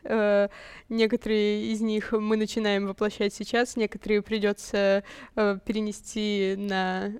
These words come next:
м, более позднее время. М, н-, например, мы недавно провели фотосессию, э, и сейчас, э,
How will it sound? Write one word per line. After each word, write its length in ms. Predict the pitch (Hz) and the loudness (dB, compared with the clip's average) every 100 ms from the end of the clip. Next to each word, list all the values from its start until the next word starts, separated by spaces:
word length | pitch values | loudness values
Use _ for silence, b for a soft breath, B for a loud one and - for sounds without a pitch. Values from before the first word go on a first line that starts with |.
| 294 | -8
м, 680 | 214 220 - - - - - | -8 -8 -10 -12 -14 -16 -14
более 640 | 226 202 202 202 202 202 208 | -8 0 2 2 4 4 2
позднее 360 | - 196 196 190 | -2 -4 -2 0
время. 440 | 208 247 240 247 B B B - | 2 2 -2 -4 B B B -8
М, 380 | 214 208 220 247 381 - _ | -4 -4 -8 -12 -18 -20 _
н-, 400 | 240 233 240 233 330 254 240 | -4 0 0 -2 -6 -4 -2
например, 420 | 226 233 285 349 | -2 0 0 0
мы 200 | 262 240 | 0 0
недавно 320 | 226 208 202 | 0 -2 -4
провели 580 | - 202 214 262 233 240 - | -6 -6 -2 -2 -2 -4 -10
фотосессию, 640 | - 208 - 208 - 359 - - - | -6 -4 -2 -4 -4 -6 -8 -18 -8
э, 540 | 254 233 220 214 214 - | -4 -2 0 -2 -4 -4
и 400 | 233 214 208 208 226 | -4 -2 -2 -2 -6
сейчас, 580 | 226 - 208 208 - - | -4 2 4 2 -6 -8
э, 380 | 220 202 196 226 | -4 -2 -2 -6